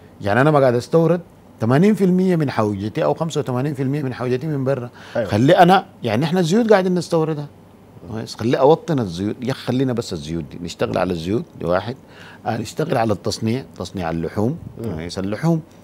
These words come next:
Speaker 1: نحن بدل نصدر، كويس؟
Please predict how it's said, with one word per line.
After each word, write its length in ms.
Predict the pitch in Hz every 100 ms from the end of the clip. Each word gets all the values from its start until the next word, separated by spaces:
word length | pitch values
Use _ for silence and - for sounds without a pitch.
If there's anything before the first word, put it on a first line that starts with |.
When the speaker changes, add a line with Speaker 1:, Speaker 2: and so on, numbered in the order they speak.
| - 135
Speaker 1:
نحن 320 | 143 165 175 113
بدل 200 | 107 117
نصدر، 480 | 131 185 175 151 143 - - - - -
كويس؟ 480 | 104 95 120 - -